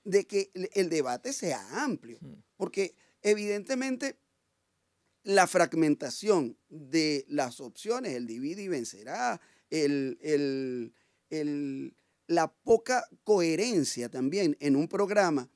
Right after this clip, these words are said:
Speaker 1: de gobierno y, y en, y en una propuesta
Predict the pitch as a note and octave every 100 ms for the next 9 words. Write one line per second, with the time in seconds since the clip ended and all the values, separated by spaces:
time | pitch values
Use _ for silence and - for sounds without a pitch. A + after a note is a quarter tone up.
0 | _ _ _ D#3+ D3+ D#3+ D3+ D3 D#3 D3+
1 | G3+ F3 B2 D#3 F#3+ _ _ _ - F#3+
2 | F#3 - - _ E3+ E3+ E3+ E3+ F3+ E3
3 | F#3+ A#3 A#3 G3 D3 - -